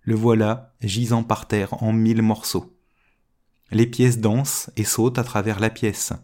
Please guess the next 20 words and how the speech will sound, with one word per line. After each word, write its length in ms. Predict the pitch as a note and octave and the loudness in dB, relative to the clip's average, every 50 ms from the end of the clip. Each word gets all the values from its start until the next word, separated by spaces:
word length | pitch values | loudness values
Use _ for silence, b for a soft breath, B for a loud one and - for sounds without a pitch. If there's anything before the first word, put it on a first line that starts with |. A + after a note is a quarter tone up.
| _ _ _ _ _ _ _ _ _ _ _ _ _ | _ _ _ _ _ _ _ _ _ _ _ _ _
Les 140 | - G2 G2+ | -4 -4 -4
plus 160 | - - A2 | -2 -4 -6
petites 360 | G2+ - G#2+ - - - - - | -4 -4 -4 -4 -4 -10 -16 -16
ronflent, 580 | - - - G#2 C3 F3+ - - - A#3+ A3+ G#3 | -10 -6 -4 -2 -2 -4 -6 -6 -4 -4 -4 -2
les 140 | D#3 A2+ G#2 | -2 -4 -4
plus 180 | G#2 - - | -4 -6 -6
grandes 320 | G#2+ A2 G#2+ G#2+ A#2 A#2 G#2+ | -4 -2 0 0 2 2 2
roulent, 540 | F#2+ E2+ F2+ F#2 G2 B2+ E3 F#3 F#3 b b b b b b b b b b b b b b _ | 2 0 0 0 2 2 2 2 0 b b b b b b b b b b b b b b _
surtout 540 | - - - C3 A#2 B2 - - C3+ C3+ B2 | -12 -6 -4 -4 -4 -4 -4 -4 -2 0 0
la 160 | A#2 G#2 G2 | 0 0 -2
pièce 300 | - - - A2+ G#2 G#2+ | -2 0 0 2 2 2
d'argent 340 | A2+ G#2+ G2 G#2 A2 A2 G#2+ | 0 0 0 0 -2 -2 -4
qui 160 | - - A2 | -2 -2 -2
avait 220 | G2 G#2+ G#2 F#2+ | 0 2 0 0
tant 320 | - - - B2 A#2+ B2+ B2+ | 0 0 0 2 4 4 4
envie 180 | A#2 A#2+ B2+ | 2 2 2
de 80 | A2+ A#2 | 2 2
voir 240 | G#2+ G#2 G#2 F#2+ G2+ | 2 2 0 0 0
le 80 | G#2 | 0
monde. 420 | G2+ G2+ G2 F#2+ F2+ E2+ D#2+ D2 | 0 -2 -2 -4 -4 -6 -6 -8